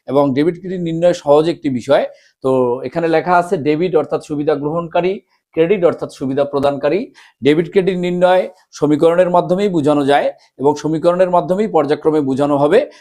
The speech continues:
তবে ডেবিট ক্রেডিট নির্ণয় খুবই সহজ, আর এই সহজ হওয়ার কারণে আমাদেরকে কিছু বিষয় বিবেচনা করতে হবে। বিবেচ্য বিষয়গুলো আমরা পর্যায়ক্রমে আলোচনা করার পরে, আহ, পূর্ণাঙ্গ আকারে ডেবিট ক্রেডিট নির্ণয় করব। তো আজকে আমাদের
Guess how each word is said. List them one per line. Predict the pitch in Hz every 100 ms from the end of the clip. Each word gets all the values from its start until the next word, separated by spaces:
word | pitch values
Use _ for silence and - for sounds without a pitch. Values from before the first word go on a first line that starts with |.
| _
তবে | 180 185
ডেবিট | 160 190 220
ক্রেডিট | 233 214
নির্ণয় | 202 196 196 202
খুবই | 202 196 214
সহজ, | - 208 254 285 -
আর | 156
এই | 175
সহজ | 175 180 233 214
হওয়ার | 220 214
কারণে | 202 196
আমাদেরকে | 190 175 170 165 170
কিছু | 156 156
বিষয় | 147 135 165
বিবেচনা | 139 135 131 131 156 226 - _
করতে | 156 135 127
হবে। | 110 98 - _ _
বিবেচ্য | 170 190 202
বিষয়গুলো | 185 180 185 175 180
আমরা | 165 170 165 156
পর্যায়ক্রমে | - 151 151 - 165 165
আলোচনা | 139 139 151
করার | - 151 160
পরে, | - 156 165 - _ _ _
আহ, | 123
পূর্ণাঙ্গ | - 202 208 180 165
আকারে | 139 151
ডেবিট | 139 131 131
ক্রেডিট | 127 127
নির্ণয় | 123 120 127 147
করব। | 139 147 220 - _
তো | -
আজকে | 135 135 -
আমাদের | 175 170 165 165